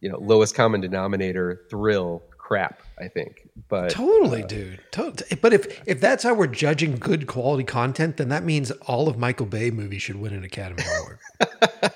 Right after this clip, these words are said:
Speaker 1: Yeah.
Speaker 2: You know
Speaker 1: No,
Speaker 2: what I'm
Speaker 1: you're,
Speaker 2: saying?
Speaker 1: you're right. You're totally right. Yeah, because it's like, I, I, the, the problem with those films is that by the, by the time you leave 'em,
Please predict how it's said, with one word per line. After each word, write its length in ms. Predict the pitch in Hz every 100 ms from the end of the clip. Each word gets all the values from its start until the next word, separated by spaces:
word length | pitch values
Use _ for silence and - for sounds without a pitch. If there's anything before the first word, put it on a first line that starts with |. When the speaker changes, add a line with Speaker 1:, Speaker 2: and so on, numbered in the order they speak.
| -
Speaker 1:
Yeah. 240 | 131 107 - - - - 165
Speaker 2:
You 100 | 147
know 80 |
Speaker 1:
No, 60 | 175
Speaker 2:
what 80 | 214
I'm 60 | 139
Speaker 1:
you're, 100 | 139
Speaker 2:
saying? 180 | 165 165
Speaker 1:
you're 120 | 160
right. 340 | 151 165 -
You're 120 | 120
totally 320 | 117 135 131 123
right. 280 | 127 120
Yeah, 220 | - 139 113
because 380 | 117 143 123
it's 240 | 123 117 135
like, 340 | 131 127 -
I, 320 | - 123 - - - - _ - - _ -
I, 280 | 160 185 - - - - -
the, 100 | 160 - -
the 80 | 143
problem 340 | 208 240 220
with 100 | 165
those 240 | 160 151 -
films 380 | 180 160 135 -
is 340 | 120 113 113 -
that 280 | 113 -
by 160 | - 123
the, 160 | 127 - 92
by 140 | 123 120
the 80 |
time 180 | 120 180
you 80 | 143
leave 320 | 110 170 208
'em, 220 | 110 104